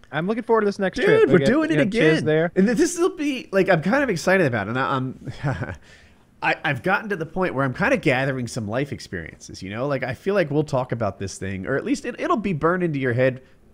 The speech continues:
Speaker 2: till death. There'll be that time that you did the survival in the woods for a week.
Speaker 1: Yeah, we're, we'll,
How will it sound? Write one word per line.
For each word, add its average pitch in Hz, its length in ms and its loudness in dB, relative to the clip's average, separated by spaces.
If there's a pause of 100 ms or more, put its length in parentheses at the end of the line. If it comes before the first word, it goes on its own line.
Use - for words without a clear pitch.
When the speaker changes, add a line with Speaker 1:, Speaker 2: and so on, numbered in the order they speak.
(160)
Speaker 2:
till 147 160 2
death. 92 400 -4 (460)
There'll 151 120 6
be 180 120 2
that 165 240 4
time 123 480 0 (120)
that 113 120 0
you 117 100 0
did 107 200 -2
the 101 40 -8
survival 87 640 -4 (320)
in 95 140 -4
the 92 100 -4
woods 82 320 -8
for 76 220 -12
a 76 60 -12
week. 73 420 -14
Speaker 1:
Yeah, 196 140 2
we're, 165 300 0
we'll, 170 320 0